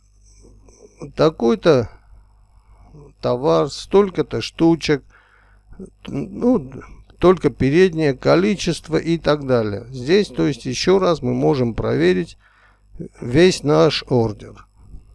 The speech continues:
Кликаем Add. Оно нам закидывается в ордера. Здесь у меня щас только этот один ордер.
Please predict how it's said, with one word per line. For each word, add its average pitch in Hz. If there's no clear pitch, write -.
Кликаем 190
Add. 120
Оно 160
нам 180
закидывается 147
в 120
ордера. 131
Здесь 151
у 170
меня 165
щас 170
только 156
этот 143
один 117
ордер. 117